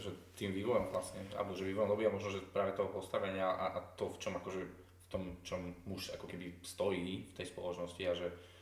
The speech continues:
že vlastne tým, tým vývojom a tým terorom príležitosti, o ktorom sme sa ba-, bavili, tá, teda to som hovoril, že možno to rozhodnutie, alebo že tá potreba prichádza až neskôr, pretože tie príležitosti prichádzajú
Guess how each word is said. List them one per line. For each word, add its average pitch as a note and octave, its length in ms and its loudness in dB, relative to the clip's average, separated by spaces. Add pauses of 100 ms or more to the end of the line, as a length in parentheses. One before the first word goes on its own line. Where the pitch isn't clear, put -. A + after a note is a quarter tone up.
(1120)
že - 160 -8
vlastne E2+ 240 0
tým, F2 400 -4
tým F2+ 240 -4
vývojom F2+ 420 0 (380)
a - 80 -12
tým F2+ 180 -6
terorom F2+ 320 0
príležitosti, F2 560 -4
o F2 60 -4
ktorom F2 260 -6
sme E2 80 -6
sa F2+ 160 -8
ba-, E2+ 240 2
bavili, E2+ 380 0
tá, E2+ 180 -4
teda F2 240 -8
to - 80 -8
som F2+ 240 -8
hovoril, F2+ 400 0 (640)
že F2 240 -2 (1900)
možno G2+ 500 2 (300)
to G#2+ 100 6
rozhodnutie, G#2 560 4
alebo F2+ 240 2
že F#2 120 -2
tá F#2 100 2
potreba F#2+ 580 2
prichádza F#2 400 0
až F#2 140 -2
neskôr, - 260 -4
pretože - 380 -4
tie F#2 100 -2
príležitosti F2+ 560 -6
prichádzajú F#2 560 -4